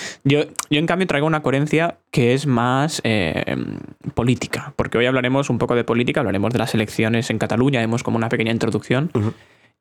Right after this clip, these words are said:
Speaker 1: Y, eh, realmente tengo dos coherencias. Eh, la primera, ¿vale? Es un, un titular que dice:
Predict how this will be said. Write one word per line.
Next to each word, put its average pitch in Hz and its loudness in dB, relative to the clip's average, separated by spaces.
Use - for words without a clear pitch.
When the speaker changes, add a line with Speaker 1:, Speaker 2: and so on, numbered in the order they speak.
Speaker 1:
Y, 156 2
eh, 113 2
realmente 208 0
tengo 147 2
dos - -6
coherencias. - -4
Eh, 110 0
la 127 0
primera, 170 2
¿vale? 120 0
Es - -2
un, 131 4
un 127 2
titular 131 2
que 120 2
dice: 117 -2